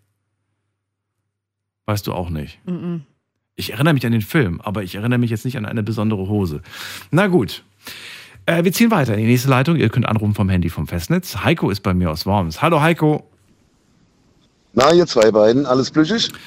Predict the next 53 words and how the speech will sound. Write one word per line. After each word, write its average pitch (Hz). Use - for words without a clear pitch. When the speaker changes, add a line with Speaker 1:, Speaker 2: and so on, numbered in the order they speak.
Speaker 1:
Ja, 175
alles 110
gut. 196
Speaker 2:
Hallo. 262
Speaker 1:
Wir 147
haben 165
gedacht, 180
wir 165
laden 156
euch 131
auch 131
ab 92
und 101
zu 110
mal 80
ein. 80
Eigentlich 113
führen 110
wir 95
hier 98
ein 82
Einzelgespräch. 92
<laughs> 226
Aber 135
wär 120
Speaker 3:
Ähm, 185
Speaker 1:
doch 175
schön. 240
Speaker 3:
Paartherapie. 151
Speaker 1:
Ja, 123
wär, 156
wär 135
doch 123
schön, 151
wenn 131
ihr 127
auch 170
mal 107
anruft. 85
Ja, 160
eben. 104
Ähm, 180
ich 170
hab 202
mich 226
komplett 190
verändert, 143
Heiko. 85
Das 135
ist 156
das 151
Thema 156
heute. 131